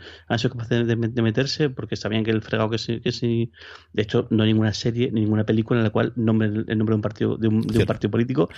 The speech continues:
Speaker 1: empezando por, por, por ahí, fíjate, la comparación con Estados Unidos, lo
Speaker 2: Ni
Speaker 1: que,
Speaker 2: en
Speaker 1: lo que
Speaker 2: Vamos
Speaker 1: es.
Speaker 2: Juan y Vota Juan, que podía
Speaker 1: Sí,
Speaker 2: habérselo
Speaker 1: justo, por
Speaker 2: llevado
Speaker 1: ejemplo, que podían
Speaker 2: también.
Speaker 1: hecho, si no podía, y además, más o menos lo puedes intuir incluso, lo puedes, eh, hacer, pero creo que, que el, el empezar a, y es una cosa que siempre, eh, es una cosa que, que yo,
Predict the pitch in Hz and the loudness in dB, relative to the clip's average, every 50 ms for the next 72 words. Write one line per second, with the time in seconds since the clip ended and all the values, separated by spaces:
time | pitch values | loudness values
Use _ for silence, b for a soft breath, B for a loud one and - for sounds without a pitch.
0 | B B B B - - - 110 104 107 107 104 110 104 107 - 107 107 107 - | B B B B -20 -8 -8 -4 0 0 2 2 2 0 2 2 2 2 2 2
1 | - 107 107 107 127 156 - 110 104 101 - 95 101 104 - 101 101 104 107 110 | 0 0 2 2 0 0 -2 -6 -8 -6 -6 -6 -6 -4 -4 -4 -4 -4 -4 -4
2 | - 110 104 107 104 107 104 104 - 110 107 110 107 117 110 107 107 107 117 123 | -4 -4 -4 -4 -4 -4 -6 -4 -2 -2 -2 2 4 6 6 6 6 6 6 6
3 | 131 123 147 - - 120 120 120 120 117 107 110 107 - 98 - 110 107 104 98 | 6 6 4 6 6 8 8 8 8 8 8 8 6 6 4 6 6 6 6 4
4 | 92 92 95 92 95 95 92 92 87 82 - - 98 90 85 85 82 82 82 82 | 4 4 4 6 6 6 8 6 6 4 2 2 2 4 6 6 6 6 6 4
5 | 80 80 78 78 80 78 80 73 73 - - 110 110 117 123 127 120 - - 139 | 4 4 4 2 4 4 4 4 4 2 4 4 4 4 4 2 2 0 2 2
6 | 123 120 113 123 120 123 120 127 123 120 123 123 120 120 107 107 107 - - - | 2 2 2 2 0 2 4 4 4 4 4 2 2 0 0 0 -2 -4 -6 -14
7 | - - - 113 104 110 113 107 107 104 107 107 107 - 113 104 - 110 113 113 | -14 -6 -4 -4 -2 0 2 2 2 2 2 0 0 0 -2 -2 0 0 0 2
8 | 117 110 110 - 123 135 - - 127 117 117 117 113 113 110 104 - 107 101 110 | 2 0 2 0 -2 0 2 2 2 2 2 2 2 4 2 0 0 0 0 0
9 | - - 113 113 110 110 110 107 104 - 156 190 B B B B B B B - | 2 2 0 2 2 2 2 2 0 -2 -4 -4 B B B B B B B 0
10 | 123 113 110 123 135 131 156 147 139 131 - 143 139 139 135 - 139 127 127 127 | 2 4 4 4 2 4 2 2 2 2 2 2 2 2 0 0 -2 0 0 0
11 | 120 123 127 110 - - 139 143 156 151 151 156 151 - - 123 127 127 - 190 | 0 -2 -4 -6 -2 -2 0 2 2 2 2 0 0 -4 -6 -8 -8 -4 -4 -4
12 | - 180 - 185 - 170 - 196 180 175 185 185 175 - - 98 - - - - | -6 -4 -8 -8 -10 -4 -4 -2 -2 0 0 0 0 0 -2 -4 -6 -8 -14 -14
13 | - - - 180 180 185 180 175 165 143 139 - 143 143 160 175 - | -12 -4 -2 0 2 4 4 4 4 2 2 2 4 4 4 4 4